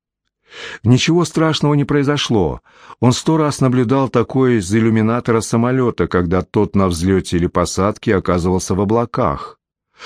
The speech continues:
Всего-навсего облако. Совершенно безобидная вещь здесь, в небе, где, в отличие от земли, в столь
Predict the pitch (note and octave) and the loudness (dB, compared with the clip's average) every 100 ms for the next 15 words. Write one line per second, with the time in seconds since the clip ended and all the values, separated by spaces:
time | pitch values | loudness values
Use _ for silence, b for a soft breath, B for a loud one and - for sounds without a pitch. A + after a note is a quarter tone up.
0 | B B - B2+ D3+ D3 D3 - D3+ C3 | B B -2 0 0 0 -2 -2 -2 -2
1 | - A#2+ G#2 F2 D#2 - D#2 C2+ B1+ _ | 0 0 2 0 -2 -2 -4 -4 -8 _
2 | _ _ _ B B B - C3 B2 F3 | _ _ _ B B B -2 0 2 0
3 | D#3+ D3+ C#3+ D3 D#3+ C3+ C#3+ C3+ C3+ D3+ | 0 0 0 0 0 0 0 0 0 0
4 | A#2 F#2+ D#2+ F#2+ C#3 G#2 - G2 A#2+ C3+ | 0 -4 -4 0 0 0 -2 2 2 2
5 | F2+ D#2+ C2 B B B B F#2+ G#2+ A2 | 2 0 -2 B B B B 0 2 2
6 | A#2+ A2+ G#2+ G#2+ F2 A2 A2+ C#3 B2+ - | 0 0 0 0 0 2 2 0 0 -4
7 | - G#2 G2 | 0 2 2